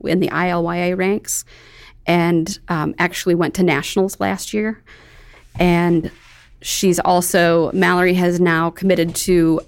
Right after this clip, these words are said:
a life on, life on the water. She's doing maritime transportation. That's what she'll be going into. And the third one, the one that was turning nine,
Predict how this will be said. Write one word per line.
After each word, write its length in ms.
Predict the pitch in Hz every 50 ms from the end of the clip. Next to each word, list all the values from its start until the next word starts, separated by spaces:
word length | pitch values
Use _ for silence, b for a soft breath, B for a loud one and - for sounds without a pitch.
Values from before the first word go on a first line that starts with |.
| _ -
a 400 | 175 175 165 160 160 156 147 165
life 260 | 170 160 165 - 160
on, 260 | 160 160 - - - - - -
life 240 | - 185 180 170 -
on 120 | 175 170
the 80 | 170 160
water. 400 | 165 156 151 143 165 190 202 - b b b b b b b b b
She's 320 | - - 190 185 180 175 175
doing 280 | - 170 160 170 170
maritime 420 | 165 170 170 170 - - 175 170 156
transportation. 720 | - 175 156 156 - - 175 - - 160 160 160 - 165
That's 200 | 165 165 151 -
what 80 | 165 165
she'll 160 | - - 175
be 80 | 170 160
going 240 | 165 160 160 156 156
into. 460 | 156 151 - - 180 165 160 165 B B B B B B B B B -
And 180 | 185 180 175
the 60 | 175
third 380 | 175 - - 202 196 202 196 185
one, 400 | 180 170 160 160 160 160 160 156
the 100 | 160 170
one 140 | 160 165 165
that 220 | 160 135 104 -
was 200 | - 175 170 -
turning 380 | - - 185 180 170 170 165 160
nine, 420 | 165 175 175 170 170 175 185 196